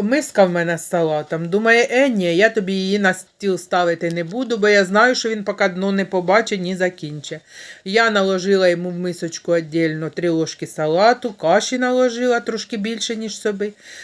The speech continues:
Поставила хлібчик і все, і зварила йому кави.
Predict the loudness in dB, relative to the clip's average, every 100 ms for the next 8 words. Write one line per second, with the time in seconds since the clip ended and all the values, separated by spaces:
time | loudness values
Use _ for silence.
0 | -10 -8 0 2 4 2 0 -2 -2 -2
1 | -2 -4 -4 -4 -6 -6 0 2 4 2
2 | -2 -4 -2 0 0 0 0 2 4 4
3 | 2 2 -4 -2 -2 -4